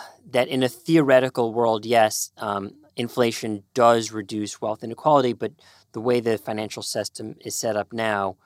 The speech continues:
um, that, that's not the case. So would, would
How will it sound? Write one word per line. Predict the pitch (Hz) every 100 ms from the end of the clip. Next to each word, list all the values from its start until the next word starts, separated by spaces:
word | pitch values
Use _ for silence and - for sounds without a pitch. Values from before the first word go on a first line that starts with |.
| _ _ _ -
um, | 98 95 98 _ _ _ _
that, | 110 107
that's | - 110 -
not | - 107 104 -
the |
case. | 117 127 127 - - - - -
So | - 123 110 - _ _ _ -
would, | 123 123 -
would | 123 123 123 123 113